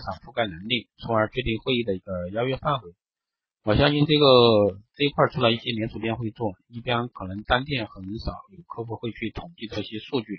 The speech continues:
啊，因为往后越来经营美容院一定是数据说话啊。第三个是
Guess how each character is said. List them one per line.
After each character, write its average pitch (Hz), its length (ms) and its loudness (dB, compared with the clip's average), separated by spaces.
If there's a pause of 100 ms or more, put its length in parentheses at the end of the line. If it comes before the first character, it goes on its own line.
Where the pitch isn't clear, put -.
啊， 98 180 -12 (760)
因 143 120 -2
为 139 100 6
往 104 200 2
后 107 420 -2
越 117 200 2
来 98 280 -4
经 110 240 -8
营 110 140 -2
美 92 80 -6
容 90 100 -10
院 101 220 -6
一 95 40 -10
定 110 140 -4
是 104 160 -8
数 123 200 -6
据 107 180 -6
说 95 180 -8
话 98 160 -12
啊。 - 480 -14 (800)
第 151 140 0
三 147 240 10
个 147 140 6
是 - 60 -8